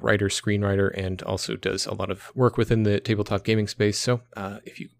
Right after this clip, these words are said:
are able to, please go and show some support. I will retweet, uh, his post on this today. And the campaign is going on for another thirteen days from today, so that is going until, uh, August ninth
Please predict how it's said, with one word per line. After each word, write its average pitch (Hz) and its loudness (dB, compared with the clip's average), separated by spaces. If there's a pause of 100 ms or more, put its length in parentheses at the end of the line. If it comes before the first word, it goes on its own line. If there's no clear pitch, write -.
(120)
are 101 0
able 123 2
to, 131 2
please 98 -6
go 95 0
and 92 -6
show 98 -4
some - -8
support. 110 0
I 98 0
will 92 -2
retweet, 92 -4
uh, - -12
his - -8
post - -4
on 92 -6
this - -4
today. 101 0 (640)
And 95 -2
the 95 -2
campaign 117 2
is 104 0
going 101 2
on 101 0
for 95 -2
another 92 -2
thirteen 104 0
days 104 4
from 101 0
today, 104 2 (160)
so 101 6
that 92 4
is 98 0
going 92 0
until, 58 -4
uh, - 0
August 123 4
ninth - -4